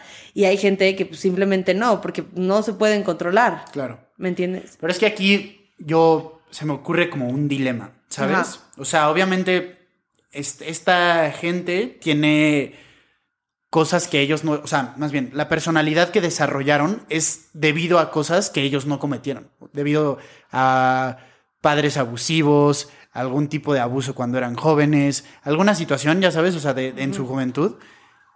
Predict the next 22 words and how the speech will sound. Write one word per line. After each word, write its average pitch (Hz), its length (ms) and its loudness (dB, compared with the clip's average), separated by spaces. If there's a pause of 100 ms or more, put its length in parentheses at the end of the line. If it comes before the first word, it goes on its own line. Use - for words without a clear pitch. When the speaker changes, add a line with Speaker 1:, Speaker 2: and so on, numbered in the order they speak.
(1160)
Speaker 2:
Esto 185 340 2
claramente 170 540 4
no 151 240 4
es 147 120 0
culpa 160 360 2
de 123 140 -2
estas 123 220 -8
personas, 123 540 -4
o 127 60 -12
sea, 135 140 -2
lo 127 200 -4
que 143 80 -2
les 131 180 -4
pasa 165 340 0
no 151 80 0
es 143 80 -6
culpa 139 240 -2
de 131 40 0
estas 127 200 -12
personas, 127 420 -6
lo 127 160 -8
que 127 280 -8